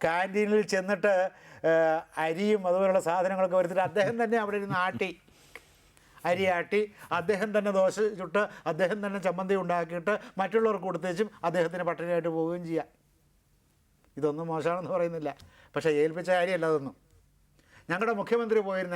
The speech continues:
അരിയാട്ടട്ടെ, അതുകൊണ്ട് നമുക്ക് ഒരു മുഖ്യമന്ത്രിയെ തിരഞ്ഞെടുത്ത് കളയാം.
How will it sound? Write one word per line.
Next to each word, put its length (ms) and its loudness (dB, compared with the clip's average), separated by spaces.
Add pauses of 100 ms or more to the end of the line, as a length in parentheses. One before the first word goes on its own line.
അരിയാട്ടട്ടെ, 560 0 (320)
അതുകൊണ്ട് 260 0
നമുക്ക് 200 -2 (100)
ഒരു 160 0
മുഖ്യമന്ത്രിയെ 480 -2
തിരഞ്ഞെടുത്ത് 400 -4
കളയാം. 320 -4